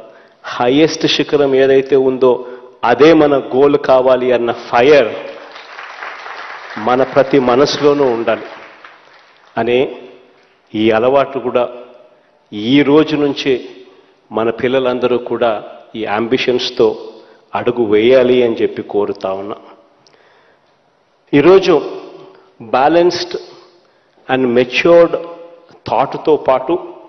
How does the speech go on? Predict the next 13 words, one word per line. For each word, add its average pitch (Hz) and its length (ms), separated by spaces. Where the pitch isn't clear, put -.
ఈ 139 80
ప్రపంచాన్ని 165 640
మారుస్తా 143 640
ఉన్న 135 260
టెక్నాలజీస్ 131 720
గురించి 127 380
కానీ, 123 280
ప్రపంచంలో 160 680
మారుతా 135 640
ఉన్న 151 140
చదువుల 151 460
గురించి 143 260
కానీ, 123 380